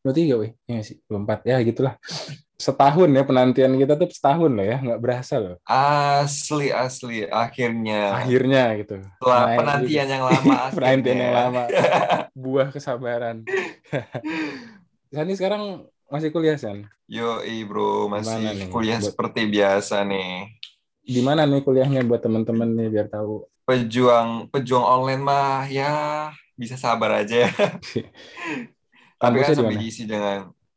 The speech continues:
Speaker 2: eh, di Nin-, Nancang University, Mas ya. Di
Speaker 1: Oh iya, masih di,
Speaker 2: Jiangxi.
Speaker 1: di Cin-, Guangzhou
Speaker 2: Masih
Speaker 1: ya?
Speaker 2: di Jiangxi. Eh, bukan
Speaker 1: Eh.
Speaker 2: di Jiangxi.
Speaker 1: Oh, Jiangxi.
Speaker 2: Nancang, Nancang.
Speaker 1: Nancang.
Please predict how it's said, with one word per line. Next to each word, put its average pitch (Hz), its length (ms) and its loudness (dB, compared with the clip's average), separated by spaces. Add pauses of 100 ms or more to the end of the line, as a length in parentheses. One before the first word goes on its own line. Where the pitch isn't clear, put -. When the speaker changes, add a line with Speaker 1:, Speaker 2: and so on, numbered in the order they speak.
(360)
Speaker 2:
eh, 107 380 0
di 101 120 -6
Nin-, 107 380 -6
Nancang 120 360 -4
University, 120 680 -6
Mas 98 220 -4
ya. 78 260 -4 (380)
Di 98 160 -10
Speaker 1:
Oh 95 80 -4
iya, 90 240 -4
masih 85 340 -10
di, 87 80 -10
Speaker 2:
Jiangxi. 101 260 -4
Speaker 1:
di 104 80 -2
Cin-, 98 280 -6 (340)
Guangzhou 110 320 0
Speaker 2:
Masih 104 60 4
Speaker 1:
ya? 90 100 0
Speaker 2:
di 98 120 -4 (100)
Jiangxi. 95 420 -2 (680)
Eh, 120 220 4 (360)
bukan 110 300 0
Speaker 1:
Eh. 117 80 -2
Speaker 2:
di 107 120 -4
Jiangxi. 104 420 -6 (360)
Speaker 1:
Oh, 107 80 -10
Jiangxi. 90 160 -8
Speaker 2:
Nancang, 113 340 -2
Nancang. 101 340 -4 (360)
Speaker 1:
Nancang. 87 280 -14